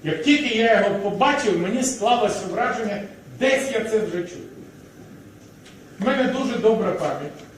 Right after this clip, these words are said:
Я відмінник, червонодипломник, кандидати, всі там решта складових, яка це доводить.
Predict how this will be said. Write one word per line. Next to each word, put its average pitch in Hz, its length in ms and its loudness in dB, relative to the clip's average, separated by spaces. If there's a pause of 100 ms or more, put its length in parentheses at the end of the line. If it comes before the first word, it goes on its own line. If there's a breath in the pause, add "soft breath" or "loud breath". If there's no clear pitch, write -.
(1200)
Я 226 220 2
відмінник, 202 640 0
червонодипломник, 196 1400 0
кандидати, 214 840 -2 (120)
всі 269 300 -8
там 202 520 -2 (140)
решта 220 500 2
складових, 202 760 0
яка 226 260 0
це 214 140 -4
доводить. 190 360 -6